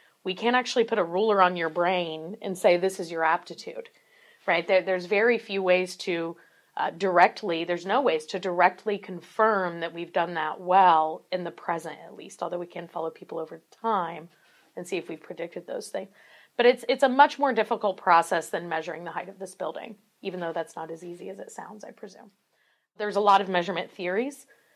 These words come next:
They are each, um, a formalization of a process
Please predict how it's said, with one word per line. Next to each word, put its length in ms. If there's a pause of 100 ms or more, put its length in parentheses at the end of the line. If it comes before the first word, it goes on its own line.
(200)
They 320
are 320
each, 720 (540)
um, 640 (1000)
a 80
formalization 1040
of 80
a 60
process 1040